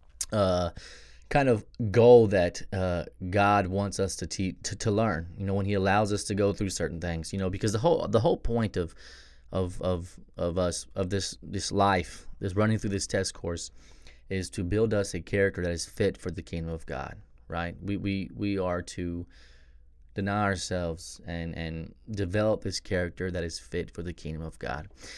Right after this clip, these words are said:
And so whenever we go through trials, whenever we go through hardships, God is, is molding us, um, into a character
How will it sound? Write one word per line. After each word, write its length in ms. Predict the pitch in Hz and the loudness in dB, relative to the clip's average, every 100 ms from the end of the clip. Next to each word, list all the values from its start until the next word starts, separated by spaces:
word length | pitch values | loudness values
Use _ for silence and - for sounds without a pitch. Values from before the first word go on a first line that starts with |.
| - - | -10 -2
And 140 | 110 | 0
so 400 | - 113 104 - - | 4 6 4 0 -6
whenever 320 | - 113 156 196 | 0 2 4 4
we 120 | 175 | 2
go 200 | 131 131 | 0 0
through 180 | 120 98 | -2 -4
trials, 560 | - 87 73 - - | -4 -4 -4 -8 -8
whenever 240 | 95 107 127 | -6 -2 0
we 60 | |
go 160 | 107 104 | 0 0
through 180 | 107 90 | -2 -2
hardships, 600 | 85 82 - 78 - - - - - - - - - 90 | -4 -4 -8 -8 -10 -16 -20 -20 -20 -20 -20 -20 -14 -4
God 420 | 107 104 113 110 | 2 4 4 4
is, 280 | 92 90 90 | 2 -2 -2
is 220 | - 90 | -6 -4
molding 560 | 95 95 123 165 139 90 | 0 4 4 4 2 2
us, 440 | 78 87 - - - - | 0 -2 -8 -14 -16 -6
um, 520 | 87 85 82 82 90 123 - - - - - - - - - - - - - | -2 -2 -2 -4 -8 -14 -20 -20 -20 -20 -20 -20 -20 -20 -20 -20 -20 -14 -2
into 420 | 120 113 127 120 | 0 2 2 4
a 120 | 101 | 2
character 680 | 98 113 113 90 - 85 | 2 0 0 -2 -4 -6